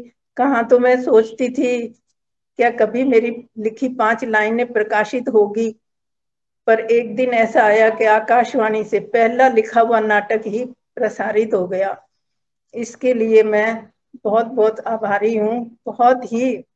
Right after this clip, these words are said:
ईश्वर को धन्यवाद देती हूँ, माँ शारदा को नमन करती हूँ। वैसे मैं कभी किसी के पास गई नहीं, मेरी कोई रचना का correction करवाने या ये पूछने, ये करूँ, वो करूँ।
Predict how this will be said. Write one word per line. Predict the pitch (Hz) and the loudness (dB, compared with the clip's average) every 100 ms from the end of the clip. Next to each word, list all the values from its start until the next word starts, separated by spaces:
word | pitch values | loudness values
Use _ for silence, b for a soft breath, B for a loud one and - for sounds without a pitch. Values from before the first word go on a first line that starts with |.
| _ | _
ईश्वर | 220 208 262 262 | -10 2 4 6
को | 254 | 4
धन्यवाद | 247 220 220 226 220 | 4 2 2 2 2
देती | 214 208 208 226 | 2 0 0 -2
हूँ, | 220 | -2
माँ | 208 208 | 0 -2
शारदा | 214 247 208 214 226 | 0 0 0 2 2
को | 220 | 2
नमन | 208 202 202 | 0 -2 -4
करती | 208 190 185 202 | -2 -2 -2 -12
हूँ। | 208 208 _ _ _ _ _ _ _ _ | -12 -14 _ _ _ _ _ _ _ _
वैसे | 233 226 226 247 | 2 2 4 0
मैं | 247 247 | 0 2
कभी | 233 226 277 | 2 2 -2
किसी | 254 247 277 | -2 -4 -4
के | 269 262 | 0 0
पास | 254 240 240 | 4 2 2
गई | 208 214 240 | 2 4 4
नहीं, | 214 202 202 - _ - | 2 -4 -8 -12 _ -8
मेरी | 214 220 247 | 0 0 2
कोई | 233 220 | 4 4
रचना | 220 214 220 226 | 4 0 -2 -4
का | 214 | -2
correction | 214 208 208 - 233 226 | -2 -2 -2 -2 -4 0
करवाने | 220 208 202 202 196 202 _ _ _ _ _ _ - | 0 2 0 -2 -4 -10 _ _ _ _ _ _ -16
या | 202 214 | 2 4
ये | 208 214 226 | 4 6 4
पूछने, | 226 220 - 214 214 | 4 -2 -4 -4 -2
ये | 202 214 | 2 2
करूँ, | 214 196 208 202 | 2 -2 -2 -4
वो | 196 220 | 2 2
करूँ। | 214 202 208 208 | 2 -2 -4 -6